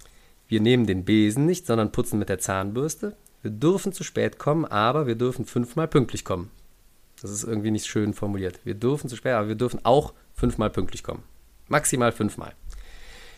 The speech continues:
Wir schreien nur in der Pause, im Schreibereich, vor den Kunsträumen. Wir sagen nur dann, "Wick dich, du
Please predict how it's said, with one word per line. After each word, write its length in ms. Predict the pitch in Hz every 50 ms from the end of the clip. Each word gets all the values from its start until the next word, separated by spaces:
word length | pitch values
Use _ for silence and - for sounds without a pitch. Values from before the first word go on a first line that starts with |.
| -
Wir 120 | - 113 113
schreien 380 | - - 117 123 147 170 190
nur 120 | 185 185 175
in 80 | 165
der 80 | 165 147
Pause, 720 | - - - 95 95 101 110 120 143 170 185 180 170 -
im 140 | - 151 180
Schreibereich, 800 | 165 - - 151 139 113 101 80 82 76 - - - - - - _ _ _ _ _ _
vor 180 | - - 131 131
den 160 | 135 139 139
Kunsträumen. 520 | - 139 117 104 - - - 76 76 80 - - - - - - - - - - - - - - - - - - - - - - - - - - _ _ -
Wir 140 | 120 120
sagen 260 | 113 123 123 135 143 143
nur 120 | 139 135
dann, 380 | 127 123 143 170 185 175 135 113
"Wick 220 | 120 120 - -
dich, 380 | - 135 170 180 - - - - - -
du 280 | - 117 117 120 120 131